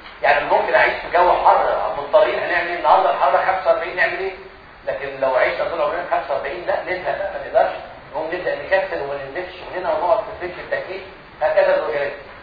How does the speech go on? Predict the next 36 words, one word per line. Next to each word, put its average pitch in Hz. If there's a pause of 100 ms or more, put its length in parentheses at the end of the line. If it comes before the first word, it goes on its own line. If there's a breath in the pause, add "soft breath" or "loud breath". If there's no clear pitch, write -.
(140)
لا، 208
الجو 190
بدا -
يبقى -
بي 180
اتش 190
مش -
مناسبه، 214 (400)
قال 196
لك -
خليها 151
دورمنت -
احسن. - (1120)
حلو 160
الكلام؟ - (880)
طيب، - (160)
الناتج 220 (280)
هيعتمد 165
على 143
ايه -
بقى؟ - (320)
يعني 156
الاورجانيزم 170
حاول 185 (180)
والهوست 175
حاول، - (200)
الناتج 180
يعتمد 156
على 120
ايه؟ - (720)
يعتمد 170
على 170
الهوست 180
بارازايت 156
ريليشن 170
شيب. -